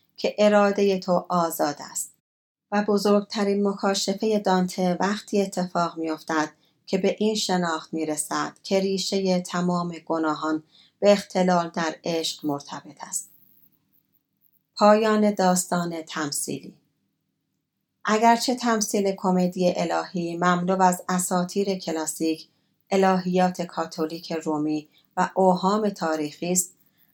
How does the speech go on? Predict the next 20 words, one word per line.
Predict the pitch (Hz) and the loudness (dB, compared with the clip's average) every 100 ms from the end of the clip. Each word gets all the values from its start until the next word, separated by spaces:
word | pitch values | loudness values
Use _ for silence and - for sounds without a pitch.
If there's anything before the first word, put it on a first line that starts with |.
| - | 2
اما | 220 214 208 208 | 2 4 4 2
همواره | 190 196 190 190 185 185 190 190 | 2 0 0 2 2 2 0 0
نه | 185 208 | 0 0
صراحت | - 196 185 170 185 196 | 0 0 0 0 -4 -4
دارد، | 180 160 160 160 - _ _ - | -4 -4 -2 -6 -8 _ _ -6
نه | 196 - | -4 -2
آموزهٔ | - 190 185 180 180 180 175 | -2 0 2 0 0 -2 0
صحیح | - - 175 180 175 - | 0 0 -2 -4 -6 -8
ارائه | 156 156 147 | -8 -8 -8
می‌دهد. | 139 135 - - - _ _ _ _ _ _ _ _ - | -12 -12 -14 -16 -20 _ _ _ _ _ _ _ _ 0
حضور | 175 185 185 180 | 2 4 2 2
مسیح | 175 165 - 175 165 - | -2 -4 -6 -4 -6 -4
در | 165 160 | -4 -2
شعر | - 170 160 156 | -4 -4 -4 -4
دانته | 156 151 151 165 160 _ _ _ - | -4 -6 -4 -6 -6 _ _ _ -4
که | 196 | 0
در | 196 190 | 2 2
برخورد | 196 190 190 190 190 190 | 2 0 0 -2 -2 0
مستقیم | 190 180 180 185 175 180 180 180 | 0 0 -2 -2 -4 -2 -2 -2
شاعر | 180 175 170 180 180 | -4 -4 -2 0 0